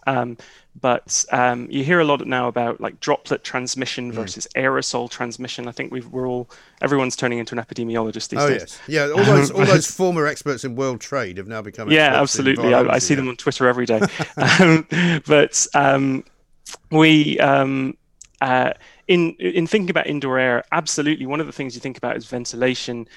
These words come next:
Speaker 1: um, and, and filtration, um, and, um, uh, having those kind of, those kind of really, really high quality filters. They can, um, uh, they may be able to, to, to, to, to, to assist in, um,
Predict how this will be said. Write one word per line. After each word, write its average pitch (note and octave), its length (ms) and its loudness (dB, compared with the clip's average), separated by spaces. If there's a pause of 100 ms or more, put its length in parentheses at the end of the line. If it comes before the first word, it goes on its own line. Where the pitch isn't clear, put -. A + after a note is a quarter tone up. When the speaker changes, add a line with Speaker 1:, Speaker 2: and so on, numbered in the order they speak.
(200)
Speaker 1:
um, A#2 280 -4 (120)
and, A#2 420 -8
and A#2+ 240 -12
filtration, A#2+ 840 -6 (100)
um, A2+ 380 -8
and, A#2+ 440 -10 (140)
um, A#2+ 340 -4 (540)
uh, A#2+ 400 0
having D#3+ 320 -2
those C#3+ 160 0
kind B2+ 240 -4
of, A#2 200 -6
those B2+ 140 -6
kind A#2 200 -12
of A2+ 160 -16
really, C3 360 -6
really C3+ 280 -6
high B2+ 180 -6
quality - 340 -10
filters. D#3 540 -4
They G3 140 -2
can, C3+ 360 -6
um, B2 360 -4 (360)
uh, B2+ 140 0
they D3+ 160 -2
may C#3+ 240 0
be C3+ 160 0
able B2+ 220 -4
to, A2+ 420 -6
to, A#2+ 380 -8
to, - 280 -10
to, A#2+ 380 -12
to, A#2 280 -10 (100)
to A#2 180 -10
assist - 480 -6
in, A2+ 240 -4 (460)
um, A2+ 440 -6